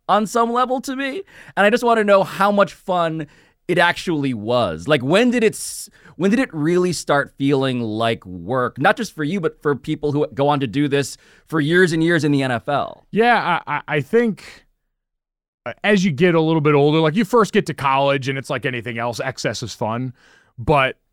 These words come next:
Speaker 2: after a while, you start to kind of feel the cumulative effects of it on your body.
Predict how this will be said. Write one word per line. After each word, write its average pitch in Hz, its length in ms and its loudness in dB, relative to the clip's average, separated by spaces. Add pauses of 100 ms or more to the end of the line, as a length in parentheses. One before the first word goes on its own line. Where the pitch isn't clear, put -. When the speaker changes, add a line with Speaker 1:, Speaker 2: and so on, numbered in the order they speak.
(380)
Speaker 2:
after 160 380 0
a 147 80 2
while, 139 680 0
you 131 160 -6
start 143 360 0
to 127 120 -4
kind 139 200 -6
of 120 60 -8
feel 143 320 0
the 135 100 -2
cumulative 143 640 -2
effects 131 380 -4
of 143 140 0
it 147 180 -2
on 135 220 -4
your 127 160 -2
body. 127 500 -2